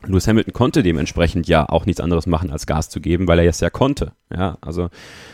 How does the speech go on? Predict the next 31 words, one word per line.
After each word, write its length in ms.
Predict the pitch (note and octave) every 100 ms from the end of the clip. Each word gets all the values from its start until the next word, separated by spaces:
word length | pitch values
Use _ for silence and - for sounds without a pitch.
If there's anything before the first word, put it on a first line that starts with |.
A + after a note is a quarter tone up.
| - -
äh, 80 | E2+
und 580 | E2 D#2+ B1+ - F2+
auch 100 | F2
den 200 | - F#2+
Regeln 300 | F2+ G2 G2
nach 180 | F2 E2
durfte. 600 | - G2+ C3 - D#2 G#2+ A#2+
Und, 540 | - E2+ D#2+ D#2+ D#2+ -
ähm, 260 | E2 E2
genauso 340 | D#2+ D#2+ F2 F#2
Sebastian 400 | E2 E2 - E2+
Vettel. 280 | - E2 G2+
Und 180 | F#2
bei 280 | - F#2 F#2+ - _ _ -
Max 200 | G2 -
Verstappen 480 | G2 - - B2 -
wurde 180 | G2+ G#2+
die 100 | A2+
Flagge 320 | - F#2+ G2+
halt 180 | G2 G#2
geschwenkt. 460 | B2 - D3 G#2+ - _ -
Ja, 240 | E2 A2+ A2+ -
das 120 | F#2
ist 300 | G#2 - -
einfach 220 | G2 G#2+
dann 120 | G2+
noch 180 | F#2+ F2 _ _ _ -
doof 200 | C#3 -
gewesen 340 | D2+ D#2 D#2
für 120 | -
ihn. 220 | E2 F#2